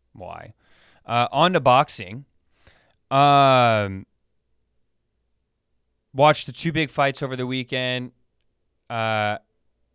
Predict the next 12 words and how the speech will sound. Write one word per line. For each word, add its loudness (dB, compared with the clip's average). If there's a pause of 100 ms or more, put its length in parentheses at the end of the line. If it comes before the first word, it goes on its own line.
(400)
Davis -2
versus -8
Barrios. 0 (1040)
Davis -2
going -2
up -4
to -10
one -4
forty, -4
and -10
then -6
Lomachenko, -6